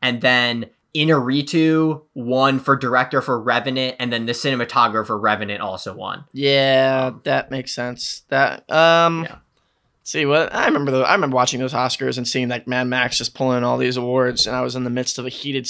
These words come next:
Speaker 1: Yeah.
Speaker 2: Snapchat exchange with some high
Speaker 1: <laughs>
Speaker 2: school friends that, "Why is Mad Max winning all these over Force Awakens? This is such bullshit." And I was just like, <laughs> I was like, "You guys are just," I mean, that was,
Speaker 1: Um,
Speaker 2: I mean, I love Star Wars, and I didn't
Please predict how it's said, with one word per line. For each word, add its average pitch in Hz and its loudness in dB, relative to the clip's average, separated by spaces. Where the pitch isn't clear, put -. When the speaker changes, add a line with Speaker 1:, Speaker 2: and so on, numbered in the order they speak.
Speaker 1:
Yeah. 127 2
Speaker 2:
Snapchat 117 0
exchange 120 -6
with 120 -6
some 131 -8
high 135 4
Speaker 1:
<laughs> 160 2
Speaker 2:
school 135 -2
friends 131 0
that, 147 -2
"Why 359 4
is 330 0
Mad 254 2
Max 262 2
winning 240 0
all 226 4
these 233 0
over 214 2
Force 233 0
Awakens? 185 0
This 226 -6
is 226 0
such 214 -2
bullshit." 160 0
And - -16
I - -8
was 165 -10
just 165 -4
like, 175 2
<laughs> - -4
I - 0
was - 0
like, 185 0
"You 302 -2
guys 156 2
are 127 -2
just," - -10
I 147 -8
mean, 160 0
that 196 6
was, 196 2
Speaker 1:
Um, 139 2
Speaker 2:
I 170 -2
mean, 170 -2
I 196 4
love 151 2
Star 151 2
Wars, 151 0
and 151 0
I 143 2
didn't 143 -4